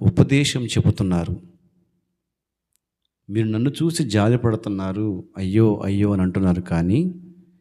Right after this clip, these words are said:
మీకు ఒక సంగతి చెబుతాను వినండి అంటూ ప్రభు పలుకుతున్న మాటలు ఏంటంటే,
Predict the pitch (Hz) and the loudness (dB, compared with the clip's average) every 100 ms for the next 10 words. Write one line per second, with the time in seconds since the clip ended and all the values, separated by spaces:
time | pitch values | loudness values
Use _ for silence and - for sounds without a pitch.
0 | _ _ 107 131 135 143 139 120 - 107 | _ _ -4 -2 2 2 4 0 0 0
1 | 123 147 135 - - - 110 98 92 - | 0 -2 0 0 0 2 2 4 2 2
2 | 113 110 113 107 95 98 147 185 139 110 | 2 2 2 0 -2 -4 -4 -2 -4 -10
3 | 135 - 95 101 101 92 90 - 95 90 | -4 -2 0 0 -2 -4 -2 -2 -2 -2
4 | 98 101 104 87 - _ _ _ _ _ | -2 -2 -6 -10 -16 _ _ _ _ _
5 | _ _ _ _ _ - 98 95 92 85 | _ _ _ _ _ -6 -4 -2 -2 -2
6 | 117 175 | -4 -4